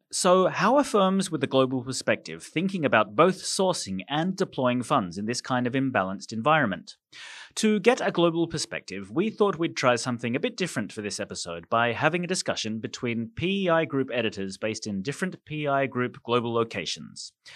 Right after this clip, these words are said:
Private Fund C F O editor Graham Bippart is based in New York, and Alex Lin is our Hong Kong bureau chief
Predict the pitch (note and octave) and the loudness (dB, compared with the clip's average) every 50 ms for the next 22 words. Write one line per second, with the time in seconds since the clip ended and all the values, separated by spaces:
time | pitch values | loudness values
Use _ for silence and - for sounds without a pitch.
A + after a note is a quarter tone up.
0 | - - - - _ - D#3+ F3 G3+ A3 - - F#3+ F#3 F3+ E3+ - - D#3 D3+ | -20 -20 -20 -2 _ 8 8 8 8 4 2 2 2 2 0 -2 -2 2 2 2
1 | C#3 - - C3+ C3 B2+ B2 A#2+ A#2 G#2+ - A#2 A2+ - A2 A2 B2 D3+ E3 C#3 | 2 4 2 2 2 4 2 2 0 0 -2 -6 -4 0 2 2 4 2 0 -2
2 | B2+ - - E2+ D#2+ E2+ - G#2+ G2+ - - B2+ C3+ C3+ C3+ E3+ E3+ E3+ D#3 B2+ | -4 -4 -4 -4 -6 -4 -6 -8 -6 -2 0 2 2 2 0 -2 -2 -2 0 0
3 | G2 E2 D2+ C2+ - - - _ - - - - - C#3+ C3 - D3+ E3+ F#3+ G3+ | -2 -2 -2 -6 -8 -14 -20 _ -20 -20 -20 -6 -4 -2 -2 2 2 2 2 2
4 | G3 - - D3 C#3 A#2 G2 F#2+ E2 G2+ G2+ G#2+ G#2+ G#2 F#2+ B2 C#3+ D3+ B2+ C#3+ | -2 -4 -2 0 0 0 0 -2 -6 -4 0 2 2 2 2 0 -2 0 -2 -2
5 | C#3+ C#3+ B2 A#2 A2 G#2 G2+ F#2+ - - F2 F2+ E2+ - | -4 -2 -2 0 0 0 0 -2 -4 -8 -8 -10 -12 -12